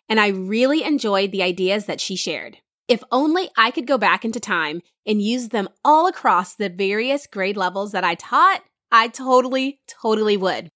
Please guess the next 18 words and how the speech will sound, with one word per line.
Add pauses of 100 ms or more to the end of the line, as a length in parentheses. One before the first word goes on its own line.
(600)
She
taught
for
ten
years
in
Canada
and
overseas
before
completing
her
P
H
D
in
elementary
education